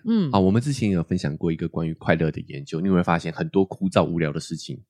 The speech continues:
Speaker 2: 你只要是跟好的朋友或者是跟家人一起做这件事情，
Speaker 1: 对。
Speaker 2: 它的快乐程度都是加分的。
Speaker 1: 提升的。嗯。
Speaker 2: 对。所以这个实验其实老生常谈了，
Speaker 1: <laughs>
Speaker 2: 啊，<laughs> 就是要提醒大家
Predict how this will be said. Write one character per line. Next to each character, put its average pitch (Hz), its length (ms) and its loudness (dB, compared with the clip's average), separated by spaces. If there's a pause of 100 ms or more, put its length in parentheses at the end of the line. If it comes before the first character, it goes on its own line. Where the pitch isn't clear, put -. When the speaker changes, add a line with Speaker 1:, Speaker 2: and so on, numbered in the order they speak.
(100)
Speaker 2:
你 120 140 2
只 120 100 4
要 117 60 6
是 120 120 0
跟 123 240 6 (220)
好 78 480 0
的 90 160 4
朋 85 220 -2
友 85 200 4 (280)
或 - 100 4
者 90 100 6
是 90 140 -2
跟 90 240 4
家 92 280 6
人 76 300 2
一 - 80 0
起 - 440 0
做 135 180 10
这 117 140 2
件 110 180 6
事 101 160 2
情， - 240 -6 (180)
Speaker 1:
对。 147 160 -4 (140)
Speaker 2:
它 - 100 2
的 143 80 6
快 160 220 6
乐 139 80 8
程 104 180 -2
度 107 120 2
都 110 120 4
是 110 280 4 (480)
加 156 160 0
分 147 200 -2
的。 147 120 2
Speaker 1:
提 147 60 -2
升 127 100 -6
的。 - 180 -8
嗯。 160 420 -4
Speaker 2:
对。 - 120 -12 (360)
所 110 140 2
以 95 160 2 (100)
这 - 140 4
个 120 80 4
实 92 160 0
验 90 180 4
其 - 200 -14
实 80 240 -2 (840)
老 82 140 4
生 101 120 4
常 87 200 0
谈 73 200 -4
了， - 180 -8
Speaker 1:
<laughs> - 40 -20
Speaker 2:
啊， 143 300 8 (100)
<laughs> 269 120 12
就 208 100 12
是 190 80 12
要 190 100 12
提 143 140 6
醒 117 160 4
大 117 100 10
家 101 240 6